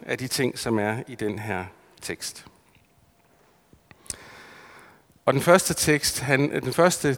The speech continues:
del er, at Jesus var Jesus, endnu før han blev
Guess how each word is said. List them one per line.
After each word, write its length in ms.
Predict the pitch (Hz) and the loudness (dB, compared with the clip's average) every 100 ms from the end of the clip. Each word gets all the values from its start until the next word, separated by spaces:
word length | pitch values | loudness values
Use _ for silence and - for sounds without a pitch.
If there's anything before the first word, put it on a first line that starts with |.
| - | -4
del 200 | 147 131 104 | -4 -4 0
er, 240 | 117 127 - | 2 2 -2
at 380 | - 117 - - | -4 -4 -4 -8
Jesus 560 | 117 143 - 135 - 104 | -6 -4 -4 -6 -4 4
var 360 | 113 143 - - | 4 4 -2 -14
Jesus, 680 | 110 110 127 - 110 - - - _ 127 | -6 -6 -4 -6 -8 -10 -14 -18 _ -4
endnu 260 | 120 143 | 0 0
før 320 | 143 139 127 | 0 0 2
han 280 | 98 104 95 | 0 -4 -6
blev 340 | - 101 101 | -6 -6 -6